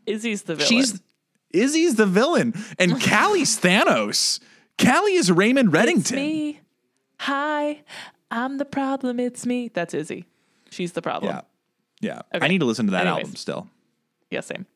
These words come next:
Speaker 1: Um, okay, so this is Addison and Mark are fucking.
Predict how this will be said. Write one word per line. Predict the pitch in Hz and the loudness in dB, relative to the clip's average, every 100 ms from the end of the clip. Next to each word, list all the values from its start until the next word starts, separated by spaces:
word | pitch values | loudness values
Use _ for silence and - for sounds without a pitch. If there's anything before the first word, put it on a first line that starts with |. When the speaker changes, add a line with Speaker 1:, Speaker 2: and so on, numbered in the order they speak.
| _ - - - _ - | _ -20 -20 -20 _ -6
Speaker 1:
Um, | 175 170 | -4 -2
okay, | 170 180 170 | -4 -4 -6
so | - 175 170 165 | -4 -2 -2 -2
this | 156 165 | -4 -6
is | 180 180 | -6 -6
Addison | 160 156 170 185 | -4 -4 -4 -4
and | 196 | -4
Mark | 202 220 | -4 -6
are | 233 | -6
fucking. | 262 269 226 214 | -6 -6 -6 -8